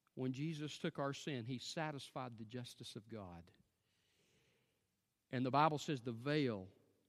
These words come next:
was ripped in two at the temple. What was God saying? He's saying, "Hey, now there's access." He is the restitution offering.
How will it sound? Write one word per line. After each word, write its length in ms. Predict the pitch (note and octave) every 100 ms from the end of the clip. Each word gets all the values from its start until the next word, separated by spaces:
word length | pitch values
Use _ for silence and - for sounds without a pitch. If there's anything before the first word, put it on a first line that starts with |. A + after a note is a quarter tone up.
| -
was 160 | G2+
ripped 300 | G#2+ A2+ -
in 140 | A2 A2
two 140 | - G2+ F2+ F2
at 80 | F2+
the 160 | -
temple. 280 | - F#2 E2+ D#2 _ _ _ _ _ _ _ _
What 100 | B2
was 100 | A#2+
God 300 | C3 A#2 A2
saying? 240 | - G2+ F2+
He's 120 | G2
saying, 220 | A2 F#2
"Hey, 220 | G2+ G2 E2+ _ _ _ _ _ _ _ - G2+
now 320 | G#2+ A2+ G#2
there's 240 | G2 E2+ F2 D2
access." 520 | C2 - G2+ - - - - - _ _ _ _ _ _ _ _ _ _ _ _ _ _ _ _ _ _ _ _
He 260 | - D#3+ D#3
is 160 | C3 G#2
the 140 | C3
restitution 800 | C#3 D3+ - E3 G3+ B3+ - A3+
offering. 400 | F3+ C#3 C#3+ A#2